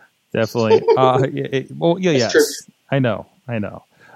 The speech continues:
Speaker 1: Uh, Mad Mike, what'd you learn?
Speaker 2: I got yelled at about that before.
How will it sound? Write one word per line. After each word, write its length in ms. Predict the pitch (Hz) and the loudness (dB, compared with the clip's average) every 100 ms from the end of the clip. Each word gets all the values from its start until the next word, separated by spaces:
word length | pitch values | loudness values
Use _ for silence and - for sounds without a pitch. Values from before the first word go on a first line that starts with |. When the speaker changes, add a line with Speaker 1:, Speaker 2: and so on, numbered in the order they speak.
| - | -2
Speaker 1:
Uh, 280 | 120 120 127 | 2 2 4
Mad 280 | 147 156 143 | 4 4 4
Mike, 220 | 139 135 | 4 4
what'd 200 | 143 147 | 6 6
you 60 | 151 | 8
learn? 160 | 139 | 6
Speaker 2:
I 260 | 123 - 220 | 4 2 4
got 240 | 233 165 | 4 4
yelled 240 | 196 220 226 | 6 6 8
at 200 | 175 151 | 6 6
about 300 | 143 139 139 | 6 6 6
that 160 | 139 | 2
before. 540 | 135 - 175 170 127 | 0 0 4 6 4